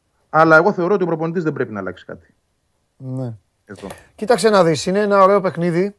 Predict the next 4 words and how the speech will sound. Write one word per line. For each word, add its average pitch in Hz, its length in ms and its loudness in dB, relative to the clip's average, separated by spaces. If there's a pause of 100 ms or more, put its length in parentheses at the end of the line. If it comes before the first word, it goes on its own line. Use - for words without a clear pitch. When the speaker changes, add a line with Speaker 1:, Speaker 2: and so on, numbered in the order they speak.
(300)
Speaker 2:
σήμερα 165 600 -6 (760)
για 151 160 -4
την 139 200 -6
αεκ, 165 280 0